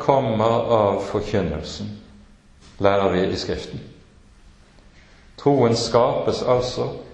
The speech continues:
gjennom møte med nådens midler, ikke på noe annet vis. Og det, det som skaper troen, nemlig nådens midler,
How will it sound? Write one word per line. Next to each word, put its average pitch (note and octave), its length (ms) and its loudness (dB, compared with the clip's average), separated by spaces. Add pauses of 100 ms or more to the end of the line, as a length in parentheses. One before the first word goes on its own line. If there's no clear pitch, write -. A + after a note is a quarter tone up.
(120)
gjennom A2 600 2 (240)
møte G#2 540 2
med F2+ 180 -2
nådens F2+ 480 0
midler, - 360 -8 (800)
ikke B2 320 -2
på A2 100 0
noe G#2+ 240 2
annet F#2+ 380 0
vis. - 160 -10 (1900)
Og G#2+ 120 -4
det, B2+ 180 6 (580)
det C3+ 220 4
som A2 200 0
skaper - 540 0
troen, A#2 400 0 (1000)
nemlig G#2 400 2
nådens G#2+ 440 2
midler, G2+ 420 -2